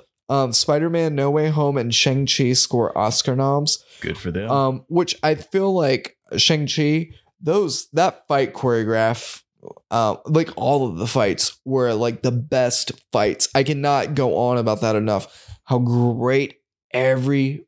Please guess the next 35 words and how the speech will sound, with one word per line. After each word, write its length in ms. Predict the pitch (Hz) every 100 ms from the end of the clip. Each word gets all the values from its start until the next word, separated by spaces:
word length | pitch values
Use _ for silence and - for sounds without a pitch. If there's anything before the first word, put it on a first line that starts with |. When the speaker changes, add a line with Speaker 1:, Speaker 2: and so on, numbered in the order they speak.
| _ -
Speaker 1:
fight 300 | 127 117 92
in 80 |
that 220 | 110 92 82
was. 420 | 82 107 - - -
Speaker 2:
It 80 |
was 160 | 113 113
Speaker 1:
Wa- 100 | -
Speaker 2:
very 200 | 107 101
well 180 | 90 87
choreographed. 260 | 87 76 139
Speaker 1:
Wasn't 320 | 147 165 165
my 120 | 165
favorite 280 | 180 170 147
Marvel 340 | 156 156 156
movie, 320 | 156 160 160
but 320 | 139 120 - - - _ -
fight-wise, 760 | - 139 123 143 143 135 - -
it 100 | 131
was 260 | 127 110 117
the 100 | 104
best 280 | 92 -
Marvel 280 | 95 87 -
movie. 340 | 71 71 78 -
Speaker 2:
They're 100 | -
actually 380 | 190 - 110 92
not. 260 | 90 92 101
Both 240 | 117 120
of 80 | 101
them 180 | 92 85
are 80 |
nominated 600 | 82 80 85 76 78 85
for 160 | - 98
Best 420 | 92 101 107 -
Visual 480 | 104 101 90 92 104
Effects. 800 | 107 135 123 - - - -